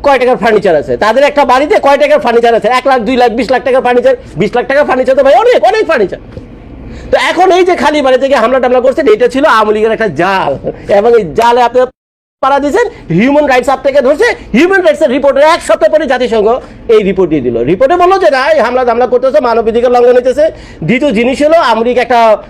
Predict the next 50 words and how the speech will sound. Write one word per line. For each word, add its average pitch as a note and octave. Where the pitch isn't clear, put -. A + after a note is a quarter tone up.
আহ, G3
রাজনৈতিক A#3
দল, C4+
সে A#3
চলে B3
গেছে, A#3
ভালো A3+
কথা, B3
তার A3+
বিচার A#3+
আচার A#3
কোর্টের A#3
মাধ্যমে A#3+
করবা। C4
তোমরা A3+
যে A#3+
তাদেরকে A#3
মারধর G#3
করছো, A#3+
বাড়িঘর A#3+
জ্বালাও C4+
পুরাও C4+
করছো, A#3+
এর G#3
জন্য B3+
তোমাদেরকে A3
আমরা A3
সাবধান B3
করে A3+
দিলাম। C3
যদি C#4+
এগুলো D#4
বন্ধ B3
না C4+
করো, E4
তাহলে C#4+
জাতিসংঘ A3+
থেকে C4
যত A3
সাহায্য G#3+
সহযোগিতা A#3+
পাবে D#4
সব B3+
তো D4
গায়া, A3+
পুরো G#3+
কঠিন F4
স্যাংশনের A#3
মুখে F3+
পড়বা। B2